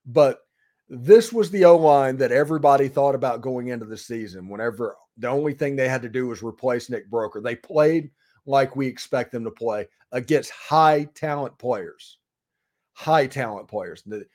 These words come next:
the only defensive line that is, um, I guess A and M as well, they're gonna see them 'cause, like, Walter Nolan and McKinley Jackson. And then Georgia, those, those are the only two that is comparable. I guess that A and M game is going to be a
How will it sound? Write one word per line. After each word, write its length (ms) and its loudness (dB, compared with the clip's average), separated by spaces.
the 140 -2
only 240 2
defensive 500 -2
line 300 4
that 120 2
is, 260 -6
um, 400 -4
I 100 -4
guess 200 -4
A 160 -2
and 100 -2
M 240 -2
as 160 -4
well, 340 2
they're 160 -6
gonna 180 -8
see 180 -4
them 480 -6
'cause, 200 -6
like, 220 -4
Walter 480 -4
Nolan 420 -2
and 120 -8
McKinley 500 -8
Jackson. 600 -6
And 180 -6
then 140 -2
Georgia, 600 2
those, 320 0
those 360 0
are 140 2
the 340 -2
only 260 2
two 340 0
that 240 -6
is 180 -6
comparable. 560 -2
I 60 -4
guess 180 -4
that 140 0
A 160 -2
and 80 -4
M 140 -2
game 340 -10
is 80 -16
going 220 -8
to 60 -10
be 160 -6
a 160 -10